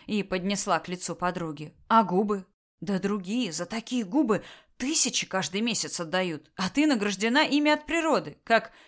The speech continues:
пионерский отряд вымпелом. Кстати, насчет полноты ты мое мнение знаешь. Три месяца у меня на курсах, и будешь как новенькая». У Ирмы была своя школа йоги,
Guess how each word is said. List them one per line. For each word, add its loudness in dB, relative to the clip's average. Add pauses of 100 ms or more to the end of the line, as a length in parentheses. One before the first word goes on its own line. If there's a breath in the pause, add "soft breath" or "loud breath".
(100)
пионерский 4
отряд 0
вымпелом. -4
Кстати, 0 (360 loud breath)
насчет 2
полноты 2
ты 0
мое 4
мнение 2
знаешь. -4
Три 2
месяца 2
у 2
меня 4
на 6
курсах, -2
и 0
будешь -4
как -4
новенькая». -6 (680)
У -4
Ирмы -2
была -2
своя -2
школа -6
йоги, -6